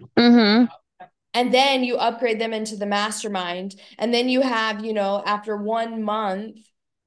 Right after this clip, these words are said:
Speaker 2: two hundred new people on your email list, two hundred new people may be interested in your retreat, and then you launch a retreat.
Speaker 1: Mm-hmm. Yeah.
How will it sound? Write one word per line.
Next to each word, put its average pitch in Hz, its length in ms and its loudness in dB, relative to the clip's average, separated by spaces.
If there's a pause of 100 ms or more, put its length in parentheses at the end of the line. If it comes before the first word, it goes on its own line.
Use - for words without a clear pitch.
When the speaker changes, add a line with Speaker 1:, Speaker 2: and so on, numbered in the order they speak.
(200)
Speaker 2:
two 262 280 0
hundred 233 360 2
new 214 80 0
people - 360 -8
on 214 140 -2
your 202 120 -4
email 220 400 -2
list, 196 320 0
two 254 200 0
hundred 240 280 -2
new 220 140 -4
people 220 300 -8
may 202 180 0
be 202 160 -4
interested 208 460 -6
in 202 120 -4
your 196 140 -4
retreat, 190 440 -6
and 202 160 -4
then 208 160 0
you 220 120 -2
launch 202 320 -4
a 208 60 -10
retreat. 185 640 -10 (880)
Speaker 1:
Mm-hmm. 226 460 6 (240)
Yeah. 196 320 6